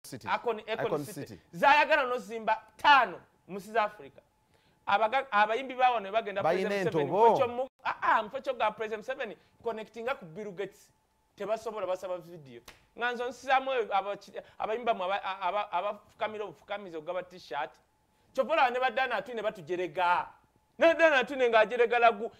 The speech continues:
Speaker 2: Ne nga laba, lwa nsonga, kati alaba Bebe Nankani afukamira agaba t-shirt. Anaakussaamu ekitiibwa. Osinga obwe ng'omusaba miliyoni emu bibiri.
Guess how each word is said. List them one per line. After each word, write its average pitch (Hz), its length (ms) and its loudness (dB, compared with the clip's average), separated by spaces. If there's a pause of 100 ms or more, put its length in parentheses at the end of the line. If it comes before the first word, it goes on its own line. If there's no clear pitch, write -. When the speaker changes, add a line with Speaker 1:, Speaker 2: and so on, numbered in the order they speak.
(100)
Speaker 2:
Ne 320 120 2
nga 285 140 4
laba, 226 320 2 (400)
lwa 294 260 2
nsonga, 277 380 4 (120)
kati 240 180 0
alaba 269 300 2
Bebe 277 200 2
Nankani 233 380 -2
afukamira 214 440 -2
agaba 175 240 -2
t-shirt. 175 420 -10
Anaakussaamu 247 520 -4
ekitiibwa. 165 580 -12 (1040)
Osinga 294 560 4
obwe 302 120 2
ng'omusaba 226 400 2
miliyoni 185 400 -8
emu 196 120 -8 (140)
bibiri. 139 180 -14